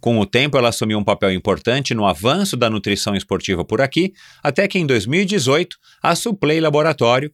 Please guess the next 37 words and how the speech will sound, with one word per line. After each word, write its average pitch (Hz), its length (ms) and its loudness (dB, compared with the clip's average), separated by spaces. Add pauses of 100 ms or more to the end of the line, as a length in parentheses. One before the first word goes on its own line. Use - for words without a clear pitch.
(200)
o 92 60 -4
maior 101 320 4
grupo 139 360 0
de 135 120 -2
suplemento 131 560 -2
alimentar 151 500 0
da 92 80 -2
América 143 400 0
Latina, 180 480 -2 (260)
a 190 200 2
adquiriu, 190 560 0
trazendo 139 420 0
mais 180 240 0
força 180 380 -2
ainda 139 300 0
à 147 40 2
marca. 95 400 0 (400)
A - 80 0
Probiótica 110 540 2
produz 101 320 0
uma 101 140 4
linha 101 260 2
específica 185 760 -2
de 147 80 -4
suplementos 135 680 -2
para 139 200 0
os 110 120 0
esportes 131 440 -2
de 139 120 0
endurance, 139 520 0 (360)
tanto 151 240 0
para 113 180 4
os 104 80 -2
treinos 190 340 0
quanto 196 280 -4
para 185 180 0
competições. 170 760 -2